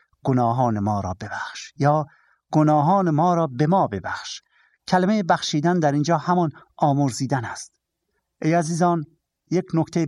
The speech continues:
بسیار، بسیار مهمی در مسیحیت است و آن اینه که اگر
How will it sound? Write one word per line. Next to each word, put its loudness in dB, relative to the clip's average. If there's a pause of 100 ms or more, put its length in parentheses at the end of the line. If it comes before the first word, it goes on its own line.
بسیار، 0
بسیار -2
مهمی 0
در -2
مسیحیت -4
است -8
و -4
آن -2
اینه -2
که -12 (320)
اگر 0